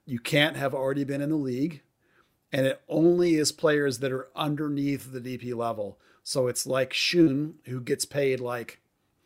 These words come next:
I don't remember what his contract was, like, three fifty maybe, and so his cap hit is lower, and that's it.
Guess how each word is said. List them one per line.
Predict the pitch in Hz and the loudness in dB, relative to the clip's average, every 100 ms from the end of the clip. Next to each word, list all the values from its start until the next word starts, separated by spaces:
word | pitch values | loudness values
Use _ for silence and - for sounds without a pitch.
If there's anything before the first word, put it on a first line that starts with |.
| - | -20
I | _ _ _ | _ _ _
don't | - | -2
remember | 131 135 | 0 0
what | 131 | 0
his | - | -2
contract | 135 131 120 - | -4 -4 -6 -4
was, | 123 110 | -4 -4
like, | 117 | -10
three | - 139 127 | -12 -10 -6
fifty | 151 131 131 | -4 -6 -6
maybe, | 123 127 131 117 104 - _ _ _ | -4 -2 -2 -4 -10 -16 _ _ _
and | 139 131 | -4 0
so | 156 | 0
his | 131 127 - - | 0 -2 -6 -8
cap | 151 143 135 | 0 0 0
hit | 135 | -4
is | 123 110 | -4 -6
lower, | 120 107 101 - _ | -8 -8 -12 -18 _
and | 135 | -6
that's | 135 123 - | -4 -2 -4
it. | 113 | -8